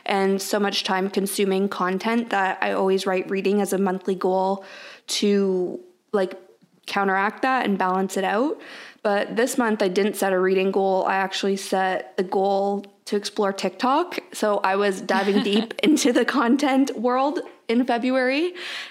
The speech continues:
Speaker 1: And I gotta say, I'm not a content creator. <laughs> I love
Speaker 2: <laughs>
Speaker 1: social media,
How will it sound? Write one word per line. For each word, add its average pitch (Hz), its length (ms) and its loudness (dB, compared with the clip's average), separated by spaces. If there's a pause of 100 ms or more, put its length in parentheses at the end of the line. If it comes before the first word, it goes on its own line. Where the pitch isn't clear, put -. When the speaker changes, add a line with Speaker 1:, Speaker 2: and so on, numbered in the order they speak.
Speaker 1:
And 214 580 2 (260)
I 226 60 0
gotta 370 320 2
say, 320 680 2 (160)
I'm 226 300 4
not 220 480 2
a 214 60 0
content 214 540 0
creator. 185 680 -2
<laughs> - 80 -10 (920)
I 247 180 2 (120)
love 226 440 0
Speaker 2:
<laughs> 240 40 -10
Speaker 1:
social 277 400 0
media, 214 560 0